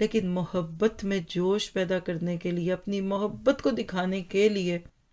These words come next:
दिलों को हिलाने और दिलों को गरमाने के लिए हम अपने प्यारों को एहसास तो दिला सकते हैं। आगे देखिए आयत सेवन, ये है ईमान का रिश्ता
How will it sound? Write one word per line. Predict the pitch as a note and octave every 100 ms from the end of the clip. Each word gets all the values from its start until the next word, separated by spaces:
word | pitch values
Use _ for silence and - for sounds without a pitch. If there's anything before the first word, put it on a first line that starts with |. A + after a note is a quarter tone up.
| _ _ _ _ _ _ _ _ -
दिलों | G#3 G#3+ A3+
को | A3 F#3 F3+ -
हिलाने | F3 F3 F3 F3+ F#3
और | F#3 E3+
दिलों | F3+ F3+ F#3
को | F#3+
गरमाने | E3 F3 E3+ E3+ E3 F3
के | F3
लिए | E3 E3+ E3 E3+ _ _ _ _ _ -
हम | A3 A3
अपने | A3 G#3 G#3
प्यारों | G3 F3 F3 F3+
को | F3 F3 E3
एहसास | E3+ E3 F3 E3+ -
तो | E3
दिला | E3 D#3+ E3
सकते | E3+ E3+ -
हैं। | F3 F#3+ _ _ _ _ _ -
आगे | A3 A3
देखिए | A3+ G#3+ G#3+
आयत | F#3+ F3+
सेवन, | - F3+ F3 G3+ A3 - F#3
ये | G#3+
है | F#3 F3+
ईमान | F3 E3 E3 F3 E3+
का | E3
रिश्ता | D#3+ D#3 - E3